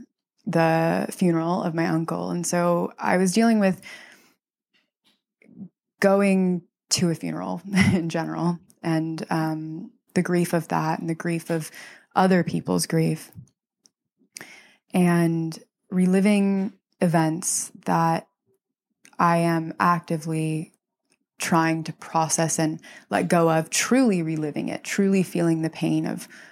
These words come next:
of it all. Seeing my parents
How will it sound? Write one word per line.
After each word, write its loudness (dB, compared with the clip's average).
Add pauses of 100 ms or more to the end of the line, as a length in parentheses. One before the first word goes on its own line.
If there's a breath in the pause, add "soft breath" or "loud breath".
(120 loud breath)
of 2
it 2
all. -4 (1700 soft breath)
Seeing 2
my -2
parents -8